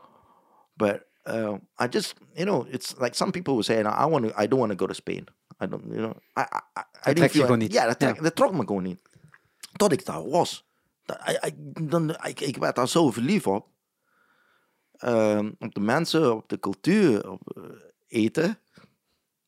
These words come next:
Speaker 1: Ja. En, en, en there's a little bit of, uh, a small story, if I might tell, in America.
Speaker 2: We hebben tijd.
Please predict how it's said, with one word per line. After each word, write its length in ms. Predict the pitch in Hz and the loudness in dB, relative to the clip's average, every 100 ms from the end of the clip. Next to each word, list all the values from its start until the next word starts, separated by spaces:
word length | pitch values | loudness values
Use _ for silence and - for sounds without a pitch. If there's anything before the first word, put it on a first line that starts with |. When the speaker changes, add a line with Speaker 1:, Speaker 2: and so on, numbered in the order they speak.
| _ | _
Speaker 1:
Ja. 400 | - 117 180 - _ _ _ - - - - _ _ _ _ _ _ _ _ _ | -12 -4 -4 -4 _ _ _ -20 -20 -20 -20 _ _ _ _ _ _ _ _ _
En, 460 | - 110 120 113 - | -8 -6 -4 -6 -10
en, 320 | - 82 78 - | -12 -12 -14 -16
en 420 | - 113 110 - _ _ _ _ _ _ _ _ _ _ _ _ _ _ _ _ | -16 -14 -14 -16 _ _ _ _ _ _ _ _ _ _ _ _ _ _ _ _
there's 200 | 185 165 | 4 6
a 40 | |
little 260 | 143 170 139 | 6 6 6
bit 240 | 127 - | 2 0
of, 240 | 139 104 - | -6 -8 -10
uh, 300 | 139 - 113 | -10 -8 -6
a 60 | |
small 380 | - - 127 127 | -6 -2 2 2
story, 640 | - - 110 104 98 90 _ _ _ _ _ _ _ | 2 2 4 4 0 -6 _ _ _ _ _ _ _
if 240 | - - - | -20 -18 -6
I 20 | 101 | -2
might 280 | 104 101 - - _ | -2 -2 -6 -18 _
tell, 320 | - 98 87 85 _ _ _ | -2 0 0 -6 _ _ _
in 120 | - 101 | -10 -8
America. 520 | 101 107 - 92 98 _ _ _ _ _ _ | -8 -10 -12 -14 -16 _ _ _ _ _ _
Speaker 2:
We 60 | |
hebben 180 | 95 92 | -12 -10
tijd. 420 | - 135 - _ | -10 -12 -14 _